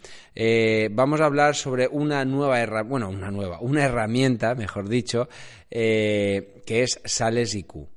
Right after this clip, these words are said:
No es que vaya en este podcast, en este episodio, a hablar en manera profunda, eh, de esta herramienta de Sales I Q. Si lo queréis, podemos dedicar un, eh, episodio a hablar de ella, pero simplemente os tengo que decir que Sales I Q, de manera muy, muy, muy resumida,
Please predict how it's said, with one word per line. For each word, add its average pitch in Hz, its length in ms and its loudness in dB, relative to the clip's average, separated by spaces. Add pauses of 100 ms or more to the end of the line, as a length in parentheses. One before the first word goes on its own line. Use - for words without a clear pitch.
(500)
No 139 240 4
es 175 100 0
que 190 100 0
vaya 170 320 6
en 156 60 4
este 151 240 0
podcast, 147 500 2
en 123 80 0
este 131 180 -4
episodio, 127 400 0
a - 20 2
hablar 117 400 2
en 120 120 -6
manera 107 380 -2
profunda, 117 560 -4
eh, 92 540 -4
de 110 80 -2
esta 117 160 -6
herramienta 120 400 -2
de 117 40 -4
Sales 98 360 -6
I 107 60 -6
Q. 175 280 0
Si - 140 -6
lo 90 120 -4
queréis, 107 460 0 (140)
podemos 101 340 -6
dedicar 95 480 -4
un, 98 240 -6
eh, 92 280 -6
episodio 90 680 -4
a 82 80 -10
hablar 87 280 -8
de 110 160 -2
ella, 151 320 0 (280)
pero 127 140 0
simplemente 165 500 -2
os 156 80 -4
tengo 143 260 -2
que 139 60 0
decir 131 440 -2
que 113 140 -8
Sales 131 380 -4
I 110 80 -4
Q, 127 340 -4 (120)
de 95 100 -8
manera 101 320 -4
muy, 113 240 0
muy, 107 240 0
muy 104 280 -2
resumida, 120 720 -2